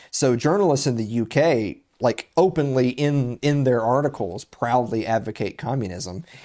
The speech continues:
And, uh, and statues of Karl Marx that have been erected.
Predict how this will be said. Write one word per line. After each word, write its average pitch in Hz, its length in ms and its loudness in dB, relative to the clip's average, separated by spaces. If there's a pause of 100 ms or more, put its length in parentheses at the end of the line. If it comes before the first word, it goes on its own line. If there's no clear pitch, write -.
And, 127 400 0
uh, 101 300 0
and 117 160 -4
statues 135 600 0
of 110 120 -8
Karl 113 280 2
Marx - 640 -2 (100)
that 113 160 0
have 113 160 -6
been 113 140 -6
erected. 98 500 -6